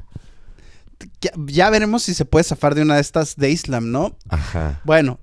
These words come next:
Speaker 1: habiendo dicho ya todo eso, que los dos son excelentes peleadores, son buenísimos, yo sí siento que esta pelea está dispareja.
Speaker 2: No mames.
Speaker 1: Sí.
Speaker 2: O sea, sí la
Speaker 1: Es,
Speaker 2: ves.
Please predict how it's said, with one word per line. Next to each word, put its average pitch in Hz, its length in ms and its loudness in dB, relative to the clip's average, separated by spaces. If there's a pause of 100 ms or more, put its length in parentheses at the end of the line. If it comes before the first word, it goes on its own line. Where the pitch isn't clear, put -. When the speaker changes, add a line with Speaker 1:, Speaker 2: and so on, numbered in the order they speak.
Speaker 1:
habiendo 190 440 4
dicho 208 280 0
ya 190 180 4
todo 202 280 0
eso, 214 300 -2
que 156 200 -6
los 127 200 0
dos 147 160 -2
son 185 280 0
excelentes 160 640 -2
peleadores, 143 480 -2
son 143 260 -4
buenísimos, 156 800 -4 (920)
yo 202 360 4
sí 254 160 -6
siento 240 540 -4
que 196 100 0
esta 190 240 -2
pelea 180 600 2 (460)
está 123 260 -2
dispareja. 117 600 -4 (680)
Speaker 2:
No 98 240 4
mames. 87 440 0
Speaker 1:
Sí. 123 420 -2
Speaker 2:
O 98 40 0
sea, 95 100 4
sí 104 120 0
la 110 80 2
Speaker 1:
Es, 123 60 6
Speaker 2:
ves. - 280 2